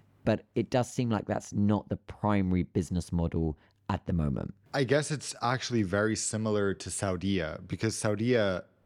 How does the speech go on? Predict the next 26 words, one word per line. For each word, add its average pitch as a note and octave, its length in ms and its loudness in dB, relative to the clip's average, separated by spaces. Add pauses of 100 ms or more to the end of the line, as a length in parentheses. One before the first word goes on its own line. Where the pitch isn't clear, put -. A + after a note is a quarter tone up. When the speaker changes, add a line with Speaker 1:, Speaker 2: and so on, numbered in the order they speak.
(140)
Speaker 2:
is G2 280 -2
primarily C#3 840 0
taking G#2 340 -2
people G#2 280 0
to G#2 140 0
and F#2+ 100 -2
from F#2 160 0
Saudi. G2+ 500 0 (320)
If A#2 200 -2
you've G#2 120 0
ever A2 260 2
looked G2+ 280 0
at F#2+ 60 -2
booking F#2+ 280 -2
a F2+ 60 -2
flight F#2 280 -4
with G#2+ 160 -2
them, G#2+ 320 2 (260)
the G#2+ 100 0
connections G#2+ 580 -2
are F2 140 0
very G#2+ 380 0
long G2 520 0
or F2+ 100 -2
very, A2 500 -2
like, G2 200 0